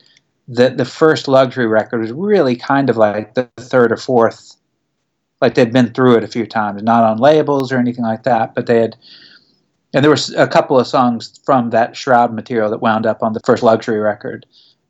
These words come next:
So anyway, for those first few records, there wasn't, like, I defy anybody to look at that first Luxury record and find the sort of Christian content to it. But again, not, like, in a defiant way, but in just, like, a, "No,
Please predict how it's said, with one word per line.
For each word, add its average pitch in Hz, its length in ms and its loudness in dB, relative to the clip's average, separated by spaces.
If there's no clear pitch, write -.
So 160 180 2
anyway, 165 280 4
for 151 120 -2
those 127 220 0
first - 400 -4
few 127 180 0
records, 117 600 0
there 117 100 0
wasn't, 113 540 0
like, 123 160 2
I 120 80 4
defy 120 440 2
anybody 107 500 -2
to 120 140 -8
look 113 220 -2
at 113 120 -10
that 113 220 -2
first - 280 -6
Luxury 117 400 0
record 107 480 -2
and 110 340 -4
find 117 380 2
the 110 280 -2
sort 120 240 2
of 113 100 -4
Christian 120 500 -4
content 123 640 -2
to 123 140 -4
it. 110 160 -6
But 160 320 2
again, 160 300 0
not, 147 260 0
like, 127 180 0
in 135 60 -4
a 123 80 0
defiant 139 480 -2
way, 110 160 -2
but 117 140 -2
in 113 160 -2
just, 120 240 -6
like, 113 180 0
a, 110 240 2
"No, 151 280 0